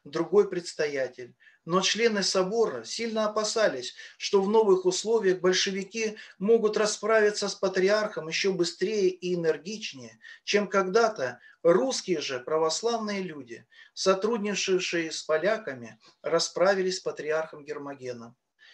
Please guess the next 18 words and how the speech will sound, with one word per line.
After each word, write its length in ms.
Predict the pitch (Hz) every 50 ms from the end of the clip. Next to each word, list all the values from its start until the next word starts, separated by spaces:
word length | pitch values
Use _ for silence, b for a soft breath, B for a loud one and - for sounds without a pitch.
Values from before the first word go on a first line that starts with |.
| b b b
И 80 | 185
собор 560 | 180 - 220 208 202 233 240 233 226 220 - - _ -
мог 280 | 190 214 233 226 202
быть 240 | 190 233 226 226 - _ _ _
разогнан 580 | - 185 202 208 185 190 240 247 220 226 214 208
в 140 | 208 190 190
одночасье, 840 | 196 185 185 190 185 - - 165 143 135 135 - - - 123 113 _ b b b b b
и 60 | 175
возможности 680 | 180 202 220 202 202 226 240 233 202 214 208 - - 202
вновь 340 | 196 196 208 226 247 247 233
собраться 640 | - - 202 190 180 196 226 233 220 220 - 175 156
уже 360 | 160 180 180 170 190 190 180
может 360 | 180 214 214 196 196 185 -
и 60 | 180
не 160 | 175 165 156
быть. 300 | 147 131 131 123 117 _ _ _ _ _ b b b b b b
И 100 | b 185
канонисты, 880 | 185 - 208 202 196 202 202 208 226 247 233 - - - 143 127 - b